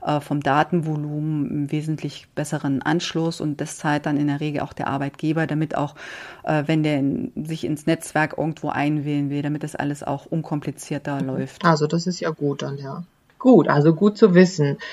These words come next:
Speaker 2: Ähm, unabhängig davon, was der Arbeitgeber jetzt da so bezuschussen oder erstatten kann, kann ja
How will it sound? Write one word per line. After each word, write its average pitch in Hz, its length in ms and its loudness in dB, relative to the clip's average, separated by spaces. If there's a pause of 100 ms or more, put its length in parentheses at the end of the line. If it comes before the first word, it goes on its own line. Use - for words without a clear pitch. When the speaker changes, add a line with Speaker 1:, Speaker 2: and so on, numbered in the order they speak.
(400)
Speaker 2:
Ähm, 170 220 8
unabhängig 190 720 8
davon, 170 480 4
was 160 220 2
der 156 160 2
Arbeitgeber 151 760 4
jetzt 151 360 2
da 147 160 2
so 139 240 2
bezuschussen 151 960 0
oder 139 180 0
erstatten 151 640 2
kann, 185 480 6
kann 175 280 4
ja 160 460 4